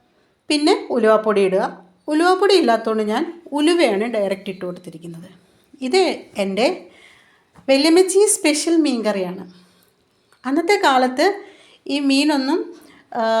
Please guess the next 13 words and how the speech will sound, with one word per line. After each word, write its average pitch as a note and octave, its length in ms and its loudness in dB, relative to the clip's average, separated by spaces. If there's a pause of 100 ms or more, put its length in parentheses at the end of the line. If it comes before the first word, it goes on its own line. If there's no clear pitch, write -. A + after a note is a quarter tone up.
(220)
എന്നെങ്കിൽ G#3+ 340 -4
ഇഞ്ചിയും B3+ 600 2
വെളുത്തുള്ളിയും B3+ 540 2 (680)
വറുത്ത്, C4 540 2 (560)
അല്ല, B3 80 2
കടു B3 360 2
വറുത്തൊന്നും A#3+ 560 2
ഇടത്തില്ല. F#3 520 -6 (160)
നേരെ C#4+ 400 2
ഇഞ്ചിയും C4+ 460 2
വെളുത്തുള്ളിയും G3+ 580 -6
കുനുകുനെ B3+ 680 -6
അരിഞ്ഞ് G3+ 460 -2